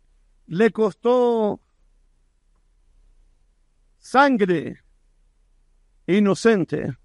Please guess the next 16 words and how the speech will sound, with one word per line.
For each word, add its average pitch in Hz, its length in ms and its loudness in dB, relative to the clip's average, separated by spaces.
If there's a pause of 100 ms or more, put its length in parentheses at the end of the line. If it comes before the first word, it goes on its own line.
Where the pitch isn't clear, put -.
(2500)
Tu 240 180 0
protección, 233 800 0 (1400)
tu 247 160 -2
santificación 220 1200 -2 (1800)
y 196 160 -2
tu 226 480 -2
unidad. 185 640 0 (1080)
Que 190 140 0
seamos 208 540 -2
uno 208 360 -2
como 180 200 -4
el 170 100 -4
Padre 196 340 0
y 175 100 -2
el 180 160 -2
Hijo 151 460 -2